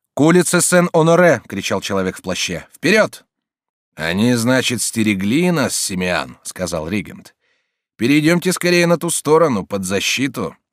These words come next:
"Не знаю, почему бы мне не сбросить его, как фигурку в тире", сказал человек в плаще, вынимая из-за пояса пистолет и направляя его на герцога.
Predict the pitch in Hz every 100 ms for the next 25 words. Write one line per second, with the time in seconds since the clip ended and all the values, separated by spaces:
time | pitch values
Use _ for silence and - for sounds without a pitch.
0 | _ _ _ _ _ - 117 131 110 131
1 | 123 123 135 131 127 131 135 104 120 135
2 | 131 117 131 123 127 - 131 139 - 143
3 | - 160 101 76 - _ - - 85 78
4 | - 87 87 - - 92 - - 131 135
5 | - - 117 123 143 156 160 131 131 127
6 | 120 113 110 - 95 95 110 - 120 113
7 | 104 92 92 90 90 80 80 - - -